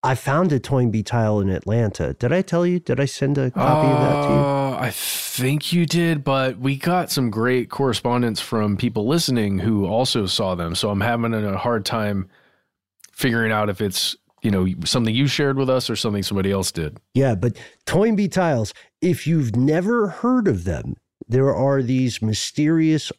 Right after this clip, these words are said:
Speaker 1: art pieces appearing in the streets across the continental,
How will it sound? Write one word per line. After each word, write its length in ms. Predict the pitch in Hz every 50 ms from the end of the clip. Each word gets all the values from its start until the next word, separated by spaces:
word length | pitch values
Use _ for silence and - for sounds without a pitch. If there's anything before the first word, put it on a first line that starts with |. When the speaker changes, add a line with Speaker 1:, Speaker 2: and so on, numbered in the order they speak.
| _ -
Speaker 1:
art 320 | 110 139 156 - - _
pieces 680 | - - 107 95 82 - - - - - - - - _ _ _ _ _ _
appearing 720 | - 98 95 - - - 135 139 143 147 156 156 151 143
in 260 | - - 131 131 127 123
the 100 | 113 104
streets 720 | - - - - - 190 202 147 90 - - - - - - _ _ _ _ _ _ _ _ _ _ _
across 1000 | - 110 - - - - - - 127 139 190 190 147 147 147 143 - - - - - _ _ _ _ _ _ _ _ _ _
the 80 | - 107
continental, 1200 | - - - 131 139 143 135 - - 131 120 123 123 123 123 - - 120 113 113 113 110 104